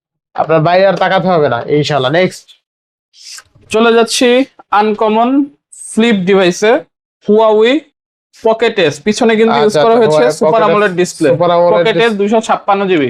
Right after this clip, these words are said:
Speaker 1: আচ্ছা, আচ্ছা।
Speaker 2: দুইটা চমৎকার কালারই
Speaker 1: আচ্ছা,
Speaker 2: অ্যাভেলেবল আছে।
Speaker 1: এখানে ক্যামেরা on হয় কিন্তু, দেখছেন? ক্যামেরা কিন্তু আমাদের দেখা যাচ্ছে,
Speaker 2: আর
Speaker 1: তাই না?
Speaker 2: এই ফ্লিপ গুলাতে কিন্তু কোনো
Speaker 1: আচ্ছা।
Speaker 2: গ্রিন লাইন ইস্যু নাই। হুয়াওয়ের
Speaker 1: গ্রিন লাইন
Speaker 2: ফোন
Speaker 1: ইস্যু নাই।
Speaker 2: যেহেতু আপনারা জানেন, এগুলোতে কোনো রকম কোনো গ্রিন লাইন ইস্যু নাই। দুইটা চমৎকার কালারই আছে, ব্ল্যাক
Speaker 1: আচ্ছা।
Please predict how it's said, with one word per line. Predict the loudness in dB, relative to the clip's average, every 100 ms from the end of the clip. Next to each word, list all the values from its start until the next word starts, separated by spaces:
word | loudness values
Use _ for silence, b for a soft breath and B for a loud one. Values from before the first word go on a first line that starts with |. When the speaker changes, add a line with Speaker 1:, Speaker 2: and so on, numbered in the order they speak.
| -2
Speaker 1:
আচ্ছা, | -2 0 0 -2
আচ্ছা। | -2 -6 -16 -18 _ -4
Speaker 2:
দুইটা | 0 2 0
চমৎকার | 0 0 -2 -2 -2
কালারই | 0 0 2
Speaker 1:
আচ্ছা, | 2
Speaker 2:
অ্যাভেলেবল | 2 2 2
আছে। | 2
Speaker 1:
এখানে | 2 2 2 2 2
ক্যামেরা | 0 0 2 2
on | 2
হয় | 0
কিন্তু, | 0 0
দেখছেন? | -2 -2 -2
ক্যামেরা | 0 0 2
কিন্তু | 2
আমাদের | 2 2 2
দেখা | 2 2
যাচ্ছে, | 0 0
Speaker 2:
আর | 0
Speaker 1:
তাই |
না? | 0
Speaker 2:
এই | 0
ফ্লিপ | 0 0 0 0
গুলাতে | 0 0 -2
কিন্তু | -2 0
কোনো | 0 0
Speaker 1:
আচ্ছা। | 0
Speaker 2:
গ্রিন | 0 0
লাইন | 0 0
ইস্যু | 0 0
নাই। | 0
হুয়াওয়ের | 0 0 2
Speaker 1:
গ্রিন | 0
লাইন | 0
Speaker 2:
ফোন | 0
Speaker 1:
ইস্যু |
নাই। | 0
Speaker 2:
যেহেতু | 0 0 -2
আপনারা | 0 0 0 2
জানেন, | 0 -2
এগুলোতে | -2 -2 -2
কোনো | -2 0 0
রকম | 0 -2 0
কোনো | 0 0
গ্রিন | 0 2
লাইন | 2 0
ইস্যু | 0 -2
নাই। | -4 -8 -16 _
দুইটা | 0 0
চমৎকার | 2 0 0 -2
কালারই | 0 2 0
আছে, | 0
ব্ল্যাক | -2 0 -2
Speaker 1:
আচ্ছা। | -4 _ _ -8 -2 0